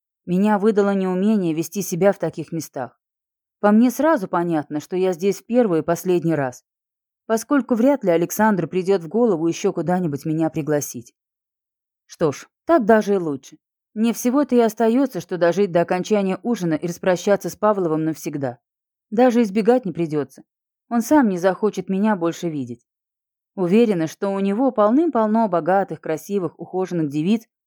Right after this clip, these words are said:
которые постоянно ходят по дорогим ресторанам,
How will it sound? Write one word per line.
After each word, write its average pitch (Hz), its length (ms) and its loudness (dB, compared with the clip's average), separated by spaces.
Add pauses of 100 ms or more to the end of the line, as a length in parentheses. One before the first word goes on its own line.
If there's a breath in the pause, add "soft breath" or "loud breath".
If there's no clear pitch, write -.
(140)
которые 254 380 2
постоянно 233 600 0
ходят 190 380 -2
по 175 80 -8
дорогим 175 420 0
ресторанам, 175 680 -2